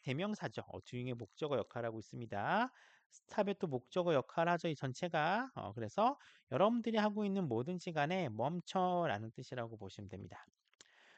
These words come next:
자, 그다음 오에 해당돼요. 스탑의 오에 해당되는 부분이 나옵니다. observe는 관찰하는 거죠. 여러분의 감정과 생각을 보래요. 어, 뭐로써? As they are,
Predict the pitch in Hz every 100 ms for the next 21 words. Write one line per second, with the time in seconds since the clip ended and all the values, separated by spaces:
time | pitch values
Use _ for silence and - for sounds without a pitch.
0 | _ - 78 131 139 - _ - 160 180
1 | 208 170 131 113 101 85 - - - 131
2 | 127 127 - 110 131 151 151 139 135 123
3 | 120 110 123 156 151 190 208 110 - 180
4 | 165 156 - - 156 151 143 120 104 170
5 | 139 - _ - - - 127 180 185 190
6 | 190 185 - 117 165 175 170 165 - 175
7 | 165 156 156 - 113 135 123 120 - 120
8 | 120 120 139 165 - 107 - - _ -
9 | 147 175 165 - - 143 143 - 117 110
10 | 101 92